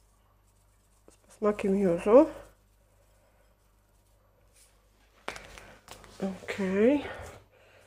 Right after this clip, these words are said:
Jestem uczulona na cytrusy, ale dla yuzu robię wyjątek. Po prostu potem biorę coś na, e,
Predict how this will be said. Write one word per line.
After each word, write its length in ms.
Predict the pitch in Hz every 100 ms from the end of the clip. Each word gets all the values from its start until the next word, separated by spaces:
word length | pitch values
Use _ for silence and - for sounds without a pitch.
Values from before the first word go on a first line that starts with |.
| -
Jestem 220 | - - 214
uczulona 380 | 214 226 233
na 120 | 214 202
cytrusy, 480 | 208 - 220 220
ale 160 | 202 202
dla 160 | 202 202
yuzu 260 | 208 208
robię 200 | 202 180
wyjątek. 440 | 208 208 208 202 196
Po 100 | 190
prostu 440 | 196 - - 196 202 - _ -
potem 380 | 208 208 196 196 -
biorę 420 | 208 214 190 190 196 - - - - - - -
coś 260 | 190 190
na, 200 | 226 185 202 - - - _ - _ - - - - - - - _ - -
e, 580 | 190 190 190 185 185